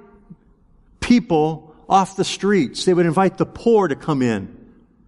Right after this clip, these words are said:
and break bread and, and eat with them. And then they would continue in food distribution to those who were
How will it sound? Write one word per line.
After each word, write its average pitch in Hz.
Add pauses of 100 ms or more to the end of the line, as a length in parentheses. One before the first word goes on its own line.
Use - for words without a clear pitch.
(1300)
and 143
break 196
bread 170
and, 104 (640)
and 151
eat 220
with 143
them. 95 (540)
And 175
then 254
they 233
would 196
continue 196
in 131
food 240
distribution 151
to 185
those 220
who 190 (400)
were 175